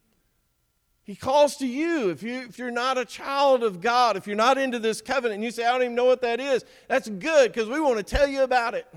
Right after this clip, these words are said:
Because it's huge. It's a big thing. It's more than a contract, especially if you've ever been burned by a contract. This is a covenant with the Almighty God, and he brings us into his family.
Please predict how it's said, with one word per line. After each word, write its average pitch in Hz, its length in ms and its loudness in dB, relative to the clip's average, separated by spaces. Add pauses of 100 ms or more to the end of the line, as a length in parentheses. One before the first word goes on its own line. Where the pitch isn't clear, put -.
(920)
Because 214 240 -8
it's 240 140 -8
huge. 294 560 -2
It's 196 160 -10
a 247 60 -6
big 311 340 -8
thing. 226 760 -8 (1200)
It's 220 120 -16
more 330 280 4
than 302 120 0
a 226 60 0
contract, 233 960 -4 (1300)
especially 294 460 -4
if 185 100 -10
you've 220 120 -6
ever 226 160 -2
been 233 200 -2
burned 339 320 0
by 220 160 2
a 185 40 -4
contract. 175 540 -6 (160)
This 294 160 -10
is 285 140 -12
a 240 100 -4
covenant 294 640 -6 (600)
with 247 140 -4
the 254 140 -8
Almighty 262 520 -2
God, 196 440 2
and 196 120 -4
he 226 60 -2
brings 226 460 -8
us 233 140 -10
into 226 260 -4
his 202 180 -6
family. 196 580 -12